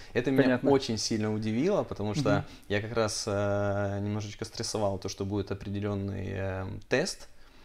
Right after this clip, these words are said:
Speaker 1: на
Speaker 2: Да.
Speaker 1: иностранном языке, то есть мне нужно
Speaker 2: Да.
Speaker 1: будет, э, ну, за-, защищать свою компетенцию,
Speaker 2: Мгм.
Speaker 1: но нет.
Speaker 2: Какой у тебя уровень был тогда языка? Ну, по твоим
Speaker 1: Э,
Speaker 2: ощущениям
Speaker 1: по
Speaker 2: субъективным.
Speaker 1: чешский вообще ноль был,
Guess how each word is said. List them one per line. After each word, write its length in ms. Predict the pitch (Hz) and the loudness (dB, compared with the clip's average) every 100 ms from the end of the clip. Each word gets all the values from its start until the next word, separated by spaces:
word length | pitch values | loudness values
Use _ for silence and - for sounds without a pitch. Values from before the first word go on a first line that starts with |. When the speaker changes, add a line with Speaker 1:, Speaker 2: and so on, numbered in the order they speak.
| - 101 | -10 -2
Speaker 1:
на 60 | |
Speaker 2:
Да. 60 | 95 | -2
Speaker 1:
иностранном 380 | - 104 95 95 | 0 0 2 0
языке, 320 | 98 98 165 | -2 -2 -2
то 100 | 127 | -2
есть 120 | 107 | -4
мне 80 | 92 | -2
нужно 240 | 95 98 | -2 -2
Speaker 2:
Да. 60 | 92 | -2
Speaker 1:
будет, 260 | 92 92 - | -2 -2 -4
э, 420 | 92 92 92 92 95 95 | -4 -4 -4 -6 -8 -8
ну, 160 | 95 - - - | -8 -8 -14 -10
за-, 220 | 113 110 - | -6 -4 -4
защищать 500 | 120 - 120 120 101 | -4 -2 0 2 0
свою 140 | - 98 | 0 -2
компетенцию, 600 | 98 101 95 92 90 135 | -2 -2 -4 -4 -4 -4
Speaker 2:
Мгм. 120 | 208 | 0
Speaker 1:
но 60 | 233 | 0
нет. 160 | 220 | 2
Speaker 2:
Какой 220 | 160 147 165 | 4 8 8
у 60 | |
тебя 220 | 151 147 147 | 8 8 8
уровень 400 | 143 143 143 139 | 8 6 4 4
был 160 | 135 | 2
тогда 240 | 127 131 135 | -2 0 2
языка? 480 | 135 131 127 185 - - - - - - - - - | 2 2 2 2 0 -14 -20 -20 -18 -18 -18 -8 2
Ну, 120 | 95 | 6
по 140 | 104 | 8
твоим 360 | 156 139 127 117 | 8 8 8 8
Speaker 1:
Э, 40 | |
Speaker 2:
ощущениям 560 | 110 120 104 117 113 110 | 4 2 0 0 0 -2
Speaker 1:
по 60 | 120 | -2
Speaker 2:
субъективным. 600 | 120 120 - 147 147 123 | -2 -2 2 4 4 4
Speaker 1:
чешский 420 | - 147 - 127 | 0 0 0 -4
вообще 240 | 123 - 190 | -4 -2 0
ноль 240 | 113 87 | 0 0
был, 260 | 87 82 | -2 -8